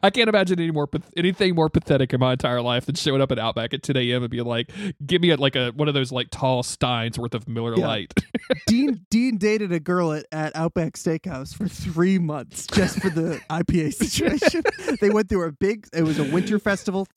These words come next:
Speaker 2: thing. They had a bunch of I P As coming in, lots of different stuff, and he was, you know, he got in good with the staff, and,
Speaker 1: Mm-hmm,
Speaker 2: uh,
Speaker 1: mm-hmm.
Speaker 2: you know, next thing you know is he's having a <laughs> breakfast beer at, at Outback Steakhouse three times a week.
Speaker 1: And unfortunately, the relationship ended badly. He gaslit her, and, uh, you can hear all about that and All You Can Eat, Taylor's version.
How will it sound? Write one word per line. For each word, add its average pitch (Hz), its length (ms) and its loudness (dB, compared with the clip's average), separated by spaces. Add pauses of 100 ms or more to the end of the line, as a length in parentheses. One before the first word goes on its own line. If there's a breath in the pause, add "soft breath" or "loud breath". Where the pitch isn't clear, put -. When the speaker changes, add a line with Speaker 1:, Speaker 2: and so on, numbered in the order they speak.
(140)
Speaker 2:
thing. 196 260 0
They 147 100 0
had 143 160 0
a 131 40 -4
bunch 160 280 -2
of 175 80 0
I 170 120 -2
P 165 220 -4
As 160 80 -6
coming 151 260 -4
in, 139 220 -2 (280)
lots 156 200 0
of 160 60 -10
different 156 260 -4
stuff, 143 320 -2
and 143 100 -2
he 143 120 0
was, 139 300 -4
you 147 100 -4
know, 135 80 -2
he 131 100 -4
got 135 220 -2
in 147 140 0
good 143 180 0
with 139 140 -4
the 135 80 -4
staff, 151 440 -2
and, 135 280 0
Speaker 1:
Mm-hmm, - 0 -
Speaker 2:
uh, 135 260 -2
Speaker 1:
mm-hmm. 131 260 -10 (140)
Speaker 2:
you 165 60 2
know, 147 60 2
next 156 240 -2
thing 190 120 0
you 180 60 2
know 180 140 2
is 185 80 -2
he's 175 140 -4
having 170 260 0
a - 60 -2
<laughs> - 40 -2
breakfast 185 480 -4
beer 170 220 2
at, 165 220 -4
at 156 160 -2
Outback - 340 -4
Steakhouse 156 480 -2
three 165 180 -4
times - 340 -6
a - 60 -2
week. - 400 -8
Speaker 1:
And 135 100 0
unfortunately, 147 460 2
the 120 80 -6
relationship 127 480 -2
ended 107 200 -6
badly. 139 400 2
He 120 100 -4
gaslit 135 440 -2
her, 123 200 -2
and, 110 320 -4
uh, 104 200 -6
you 117 120 -6
can 120 80 -2
hear 120 160 -2
all 120 220 0
about 117 240 -4
that 110 260 -4
and 101 180 -8
All 151 200 4
You 185 120 4
Can 190 140 2
Eat, - 380 -2
Taylor's 131 400 2
version. 120 400 -2